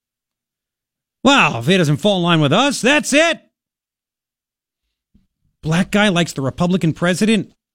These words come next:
Yep, we just, we don't think that you can think for yourself. That's all Kanye is, by the way. He's not a Republican. He's a free thinker. If he likes an idea, he goes with it. He doesn't care who comes up with it.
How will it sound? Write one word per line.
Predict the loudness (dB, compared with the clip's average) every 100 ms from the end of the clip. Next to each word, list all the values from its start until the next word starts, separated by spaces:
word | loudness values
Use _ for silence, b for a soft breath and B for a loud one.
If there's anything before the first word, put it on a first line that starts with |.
| -20 -4
Yep, | -2 -2 _ _ _
we | -4 -2
just, | -2 -2
we | 0
don't | 0 0
think | -4
that | -2
you | -6
can | -6
think | -6 -6
for | -6
yourself. | -6 -4 -2
That's | -2 -2
all | -2
Kanye | 0 0 2 2
is, | 0
by | -2 -4
the |
way. | -4 -4
He's | -2
not | 0
a | 0
Republican. | -2 -4 -4 -6 -6 -10 -12 -20 B B _ -4
He's | -2
a | 0
free | 0 0
thinker. | 0 0 -2 -4 _ -8
If | -2
he | 0
likes | 0 0
an | -2
idea, | 0 0
he | 0
goes | 0 0
with | -2 -2
it. |
He | -2
doesn't | 0 0
care | 0 -2
who |
comes | -2 -2 -2
up | -2
with | -2
it. | -2 -4